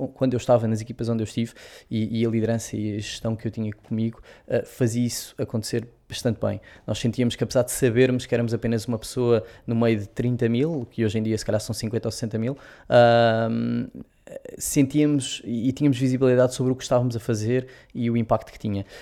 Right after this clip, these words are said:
Agora, eu acho que se aprende muito também aí, aprende-se bons estándares, bons processos, boas práticas de gestão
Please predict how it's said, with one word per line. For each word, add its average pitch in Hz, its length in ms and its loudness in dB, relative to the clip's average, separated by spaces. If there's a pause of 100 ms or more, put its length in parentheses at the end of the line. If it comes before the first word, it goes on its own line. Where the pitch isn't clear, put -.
(180)
Agora, 127 420 6 (320)
eu 143 140 6
acho 151 180 4
que - 200 -14
se - 200 0
aprende 139 440 4
muito 139 380 0
também 131 580 4
aí, 131 320 2
aprende-se 113 960 0
bons 117 300 -2
estándares, 110 440 0
bons 113 180 -4
processos, - 480 0
boas 117 340 -2
práticas - 440 -2
de - 120 -12
gestão 117 340 -2